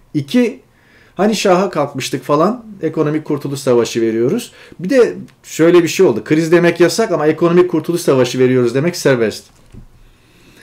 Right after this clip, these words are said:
"Türkiye'yi ekonomiyle alt edemeyecekler." demiş. Hürriyet'te kocaman girmiş.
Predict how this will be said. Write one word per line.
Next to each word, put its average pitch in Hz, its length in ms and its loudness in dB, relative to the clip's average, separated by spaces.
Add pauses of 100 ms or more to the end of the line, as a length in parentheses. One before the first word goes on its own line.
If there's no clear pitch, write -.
(540)
"Türkiye'yi 147 520 2
ekonomiyle 156 640 2
alt 117 320 -2
edemeyecekler." 117 840 0
demiş. - 560 -16 (1120)
Hürriyet'te 104 540 -6
kocaman 120 500 -2
girmiş. 95 600 -10